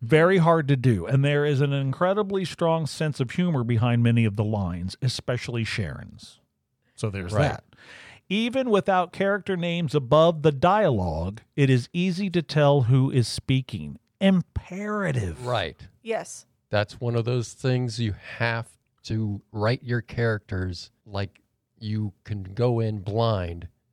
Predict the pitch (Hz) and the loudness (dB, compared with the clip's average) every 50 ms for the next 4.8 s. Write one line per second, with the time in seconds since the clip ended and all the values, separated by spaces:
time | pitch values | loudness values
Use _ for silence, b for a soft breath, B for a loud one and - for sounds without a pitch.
0 | _ - 120 127 127 101 127 117 120 113 - - 90 92 117 151 175 175 156 147 | _ -6 -4 -4 -4 -4 -6 -8 -8 -10 -10 -12 -12 -6 -6 -4 -4 -4 -6 -6
1 | 135 135 131 135 135 135 135 131 - - 120 117 113 107 101 92 _ _ _ _ | -6 -4 -2 0 0 0 0 -2 -4 -4 -2 -2 -2 -4 -8 -10 _ _ _ _
2 | - - 127 156 - - 123 123 117 110 - 117 113 - 110 107 107 - 110 113 | -6 -4 -4 -4 -4 -4 -2 -2 -2 -2 -4 -6 -6 -4 -6 -6 -6 -4 -4 -4
3 | 117 113 107 104 107 104 104 - 113 101 101 104 107 104 98 107 107 104 - 110 | -2 -2 -2 -2 -2 -4 -4 -4 -6 -6 -6 -4 -6 -4 -4 -4 -6 -6 -6 -8
4 | 107 104 104 - - 104 92 92 98 107 107 104 104 104 101 101 | -10 -10 -10 -10 -14 -14 -12 -8 -6 -4 -4 -2 -4 -4 -6 -8